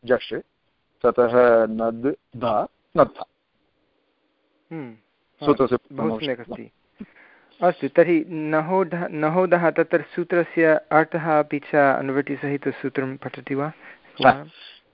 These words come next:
Speaker 1: जलि पदान्ते च नः धातोः हकारस्य धकारादेशः भवति। अ, अनुवृत्तिसहितसूत्रं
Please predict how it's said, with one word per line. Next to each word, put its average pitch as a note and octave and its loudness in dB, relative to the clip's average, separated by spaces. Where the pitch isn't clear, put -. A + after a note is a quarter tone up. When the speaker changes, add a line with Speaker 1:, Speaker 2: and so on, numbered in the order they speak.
Speaker 1:
जलि D#3 8
पदान्ते F3 0
च - -8
नः C3 0
धातोः C3+ 0
हकारस्य C3+ 0
धकारादेशः B2+ 2
भवति। G#2+ -12
अ, C3+ 6
अनुवृत्तिसहितसूत्रं D3+ -2